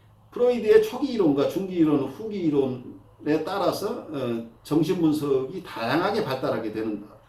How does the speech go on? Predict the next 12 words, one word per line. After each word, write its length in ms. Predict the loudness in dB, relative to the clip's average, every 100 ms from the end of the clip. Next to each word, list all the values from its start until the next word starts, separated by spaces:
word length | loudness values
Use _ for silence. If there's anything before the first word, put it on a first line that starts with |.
| _ _
하나의, 460 | -4 0 0 -2 -12 -20 _ _ _ -20 _ -20 -20 -20 -20 -20 -20 -20 -20 -16 -4
어쩌면, 400 | 6 6 6 2
어, 320 | 2 4 4 4
저수지 520 | 8 8 8 0 2
같은 300 | 2 2 4
역할을 400 | 2 2 -2 -2
프로이드가 360 | 0 0 2 -2
해내고 440 | -2 -2 0 0
있는 180 | -2 -2
거죠. 220 | -2 -2
프로이드 320 | -4 -4 -2
스스로가 800 | -4 -4 -10 -2 0 0 -4 -8